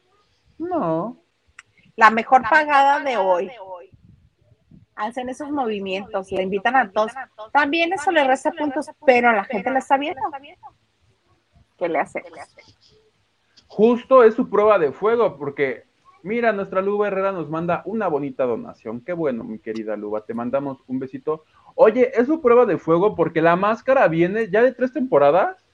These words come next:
Speaker 1: que ya vimos, súper exitosas, así, arriba de los tres millones, creo que hasta los cuatro los rebasan.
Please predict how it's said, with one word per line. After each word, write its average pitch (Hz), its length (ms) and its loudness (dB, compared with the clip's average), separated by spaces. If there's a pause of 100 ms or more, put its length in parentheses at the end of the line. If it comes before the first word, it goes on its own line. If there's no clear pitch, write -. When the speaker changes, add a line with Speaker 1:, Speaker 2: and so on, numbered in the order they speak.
(160)
Speaker 1:
que 143 80 -6
ya 165 160 6
vimos, 165 400 0 (100)
súper 165 320 4
exitosas, 220 840 2
así, 180 500 -4 (720)
arriba 170 400 2
de 214 120 4
los 131 280 -2
tres 180 240 0
millones, 185 560 -2
creo 156 180 -4
que 208 80 -2
hasta 175 220 -2
los 107 220 -8
cuatro 151 440 -2
los 110 220 -4
rebasan. 170 640 -2